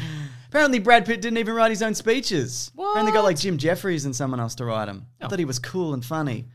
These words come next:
Speaker 1: Now he's not cool. He's still pretty cool.
Speaker 2: He's still pretty cool. Also, th-, this is his fir-, this is his first ever Oscar win.
Speaker 1: Yes,
Speaker 2: Uh,
Speaker 1: yeah.
Speaker 2: we, I, I, we didn't mention that up top, but
Speaker 1: Yeah.
Speaker 2: that's good for him.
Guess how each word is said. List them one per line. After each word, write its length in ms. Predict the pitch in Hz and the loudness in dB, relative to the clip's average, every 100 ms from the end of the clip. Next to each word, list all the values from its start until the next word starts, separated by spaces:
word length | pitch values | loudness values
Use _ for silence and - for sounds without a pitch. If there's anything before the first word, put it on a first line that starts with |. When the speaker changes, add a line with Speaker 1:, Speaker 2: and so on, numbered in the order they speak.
| _ _ 139 | _ _ -6
Speaker 1:
Now 160 | 139 | -4
he's 120 | 120 | -2
not 220 | 147 143 - | -2 -2 -4
cool. 240 | 135 120 | -8 -6
He's 140 | 143 | -6
still 180 | 120 123 | -6 -8
pretty 220 | 117 101 | -10 -12
cool. 180 | 101 - | -12 -12
Speaker 2:
He's 140 | - 123 | -6 -6
still 200 | - 113 | -6 -8
pretty 180 | - - | -10 -14
cool. 240 | - - - | -12 -12 -2
Also, 340 | 294 - 208 | 0 2 2
th-, 220 | 190 240 226 | 2 4 4
this 140 | 190 | 2
is 120 | 220 | 0
his 180 | 196 - | -2 -4
fir-, 220 | - 170 | 0 0
this 120 | 170 | 0
is 60 | 208 | -2
his 120 | 202 | -2
first 220 | 202 175 | 0 0
ever 260 | - 151 135 | 2 2 2
Oscar 260 | 156 - 131 | 2 0 -2
win. 180 | 104 92 | -2 4
Speaker 1:
Yes, 480 | 208 175 - - | 6 6 2 -2
Speaker 2:
Uh, 20 | 156 | 0
Speaker 1:
yeah. 220 | 139 127 | 2 4
Speaker 2:
we, 100 | 180 | 2
I, 40 | 170 | 2
I, 160 | 165 160 | 0 -2
we 200 | 170 165 | -2 -4
didn't 180 | 151 165 | -2 -2
mention 260 | 147 151 131 | 0 0 0
that 80 | |
up 120 | 107 - | 0 -2
top, 220 | 120 120 | -2 0
but 60 | |
Speaker 1:
Yeah. 60 | 156 | 2
Speaker 2:
that's 120 | 135 | 2
good 160 | - 240 | -2 -2
for 80 | 147 | 2
him. 240 | 131 101 | 2 0